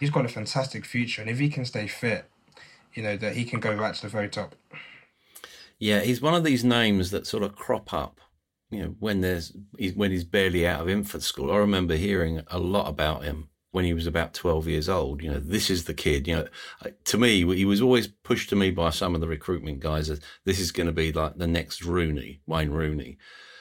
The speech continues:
Speaker 2: In o-, o-, overall terms, he's, he's, he's a much more complete player probably than Rooney. On the other end of the age scale, Anne-Marie,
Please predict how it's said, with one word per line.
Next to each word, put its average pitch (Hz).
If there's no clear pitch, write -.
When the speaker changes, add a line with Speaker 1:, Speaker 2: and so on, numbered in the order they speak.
Speaker 2:
In 82
o-, 87
o-, 85
overall 82
terms, 76
he's, 80
he's, 80
he's 82
a 85
much 85
more 80
complete 78
player 110
probably 71
than 67
Rooney. 65
On 175
the 156
other 156
end 110
of 92
the 90
age 82
scale, 78
Anne-Marie, 82